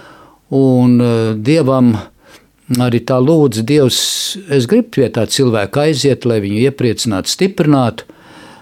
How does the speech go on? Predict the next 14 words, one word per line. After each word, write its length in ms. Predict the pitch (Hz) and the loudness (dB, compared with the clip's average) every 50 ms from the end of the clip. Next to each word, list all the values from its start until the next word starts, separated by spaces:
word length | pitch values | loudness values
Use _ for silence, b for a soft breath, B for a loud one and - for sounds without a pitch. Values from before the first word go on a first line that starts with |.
| B B | B B
bet, 580 | - 123 110 110 131 131 127 123 123 - - - | -10 -8 -2 0 2 2 2 0 -2 -4 -2 2
eh, 420 | 139 131 131 127 127 123 120 160 - - _ _ - - _ | 2 4 4 2 2 0 -4 -8 -12 -16 _ _ -20 -12 _
kā 220 | - 175 180 165 | -2 0 2 2
es, 200 | 156 143 - - 185 147 123 127 185 - | 2 0 0 -2 -4 -4 -6 -8 -10 -6
kā 200 | - 170 170 156 | -4 -2 0 0
es 160 | 131 - - | 0 -2 -2
lai 140 | - 156 147 | 0 0 0
viņu 260 | 139 151 156 151 147 | 2 2 2 2 2
runāju, 560 | 156 190 170 123 92 85 82 80 80 80 82 87 - _ _ | 4 4 2 2 2 0 -2 -4 -4 -6 -8 -10 -16 _ _
lai 140 | 139 135 131 | -2 -2 0
viņš 260 | 131 131 120 - - - | 0 0 -2 -4 -8 -6
varētu 440 | 190 156 147 135 131 127 117 - - B B B B B B B - | -4 -2 0 2 0 0 0 -2 -8 B B B B B B B -4
daudz 360 | 135 139 151 160 160 160 - | -2 0 0 0 0 0 0
maz 340 | 143 135 131 123 - - - | 2 2 2 2 0 -4 -4